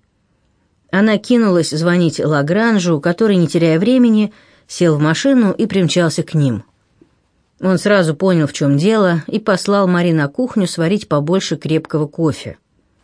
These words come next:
Потом они вдвоем подняли Регину на ноги и шестнадцать часов подряд, то вместе, то попеременно, заставляли ее ходить, лучше сказать, волокли на себе туда-сюда, туда-сюда,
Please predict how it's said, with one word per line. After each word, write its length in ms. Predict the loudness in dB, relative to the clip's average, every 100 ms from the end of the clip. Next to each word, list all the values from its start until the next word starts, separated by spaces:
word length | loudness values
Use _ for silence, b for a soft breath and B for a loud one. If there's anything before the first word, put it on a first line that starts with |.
| _ _ _ _ _ _
Потом 340 | -2 2 2
они 140 | 2 0
вдвоем 480 | 0 2 2 2 0
подняли 440 | 0 0 0 0
Регину 380 | -2 -2 0 2
на 220 | 2 2
ноги 280 | 0 0 -2
и 40 |
шестнадцать 600 | -2 -2 2 2 0 -4
часов 380 | -4 -2 -2 -2
подряд, 600 | -2 0 0 0 -2 -8 B B B
то 120 | -4
вместе, 680 | 0 2 2 0 -2 -2 -2
то 220 | -2 -2
попеременно, 800 | -2 -4 -2 0 0 2 2 0
заставляли 600 | -2 -4 -2 0 2 2 0
ее 280 | 0 -2
ходить, 580 | -2 -2 -2 -2 -4 -10 B B B
лучше 300 | -4 -2 -2
сказать, 420 | -4 -2 0 0 0
волокли 420 | 0 0 0 -2
на 120 | -2
себе 400 | -2 0 0 0
туда-сюда, 760 | -2 -2 -2 -2 -4 -2 0
туда-сюда, 640 | -2 -4 -6 -4 -2 0